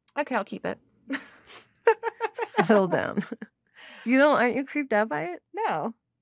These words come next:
Speaker 1: It's like a fleecy material.
Speaker 2: Ish.
Speaker 1: Ish. Okay, but you guys,
Speaker 2: See? It's
Speaker 1: if
Speaker 2: hard.
Speaker 1: you're not watching on YouTube, you're like, "What the fuck is going on?"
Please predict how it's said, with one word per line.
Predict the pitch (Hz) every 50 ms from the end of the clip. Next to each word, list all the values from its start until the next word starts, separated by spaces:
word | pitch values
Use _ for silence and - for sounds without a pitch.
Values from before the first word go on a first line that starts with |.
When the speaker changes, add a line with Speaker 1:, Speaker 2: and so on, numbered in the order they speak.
| _ _ _ _ _ _ _ _ _ _ _ _ _ _ _ _ -
Speaker 1:
It's | - 269 277 -
like | 302 285 269 277
a | 269 254 254
fleecy | 254 - - 254 254 254 - - 202 185
material. | 185 170 - 196 180 175 175 165 165 196 202
Speaker 2:
Ish. | - 170 156 160 - - - - _ _ _ _ _ _ _ _ -
Speaker 1:
Ish. | - - - - - - - - _ _ _ _ _ _ _ _ _ _ _ - 226
Okay, | 262 247 160 - -
but | 247 240 -
you | 262
guys, | 262 240 247 254 240 - _ _ _ _ _ _ _ _ _ _ _ _ _ _ _ _ - _ _ _ _ _ _ _ _ _ _
Speaker 2:
See? | - - 190 208 240
It's | 233 -
Speaker 1:
if | - -
Speaker 2:
hard. | 190 143 -
Speaker 1:
you're | 277 269
not | 277 285 262
watching | 269 254 254 269 233
on | 202 190
YouTube, | 170 165 - 190 131 175 170
you're | 131 127 123
like, | 98 110 113 -
"What | - - -
the | - -
fuck | - - -
is | - -
going | - - - -
on?" | - - -